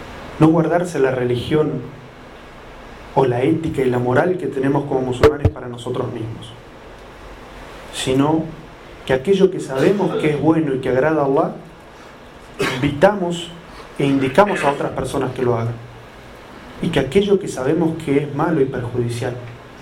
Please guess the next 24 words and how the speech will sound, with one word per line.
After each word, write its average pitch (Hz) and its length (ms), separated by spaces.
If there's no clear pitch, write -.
que 139 80
Allah 156 220
Azza 151 180
wa 143 120
Jal 160 200
no 190 100
le 190 140
complace 160 500
y - 20
que 131 80
está 165 240
prohibido 147 420
en 156 60
nuestra 143 240
religión, 127 420
si - 160
vemos 180 380
a 156 60
un 170 160
hermano 160 340
musulmán 156 420
que 151 80
lo 151 120
hace, 170 240